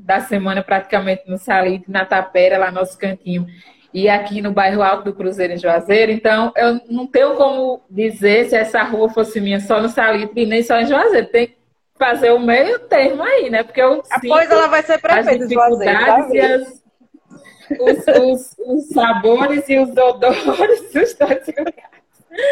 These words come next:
Speaker 1: Então, e aí, se essa rua fosse minha, Célia, essa rua ia ser muito mais bonita, muito mais cheirosa, muito mais colorida, não tenha dúvida.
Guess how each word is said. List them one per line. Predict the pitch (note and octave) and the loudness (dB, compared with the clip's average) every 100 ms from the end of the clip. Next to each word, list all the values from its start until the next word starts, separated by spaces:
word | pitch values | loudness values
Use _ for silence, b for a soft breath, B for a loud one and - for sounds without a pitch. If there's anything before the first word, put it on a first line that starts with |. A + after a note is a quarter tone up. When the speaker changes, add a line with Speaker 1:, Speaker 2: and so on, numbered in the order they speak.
| C5+ B B B B B B | -4 B B B B B B
Speaker 1:
Então, | D4 F#4 - C#4 A#3 A3 | -10 -10 -2 0 0 2
e | A#3 | 2
aí, | B3+ C4+ C#4 | 2 2 0
se | D4 | 0
essa | C#4+ D4 E4+ | 0 0 0
rua | E4+ C#4 C#4 | 2 2 2
fosse | C4 C4 - | 2 0 -2
minha, | G3+ G3+ A#3+ C4+ | -6 -4 -2 -2
Célia, | C4+ G#3+ F3+ F3 F#3 | 0 2 2 4 2
essa | G#3+ A#3+ C#4 | 2 2 0
rua | C4+ A#3 | 2 4
ia | A#3 A#3+ | 4 2
ser | A#3+ A#3 | 0 -2
muito | A3+ A#3 A#3 | -2 -6 -2
mais | A#3 A#3+ A#3+ | -2 -2 -6
bonita, | G#3+ G3 F3+ - F#3 F#3+ _ | -10 -8 -8 -8 -8 -8 _
muito | F#3+ G3+ G#3 | -10 -8 -4
mais | G3+ G3+ | -2 -2
cheirosa, | G#3+ G3 F#3 F#3 F#3+ | -2 0 2 0 -2
muito | F#3+ F#3 | -8 -6
mais | G3 F#3+ G3 | -4 -4 -4
colorida, | G#3 G#3+ A#3 A3 F#3 F3+ | -4 0 2 2 -2 -4
não | F#3 G3+ | -4 -6
tenha | - A3+ | -6 -6
dúvida. | G3+ E3 D#3+ _ | -6 -10 -16 _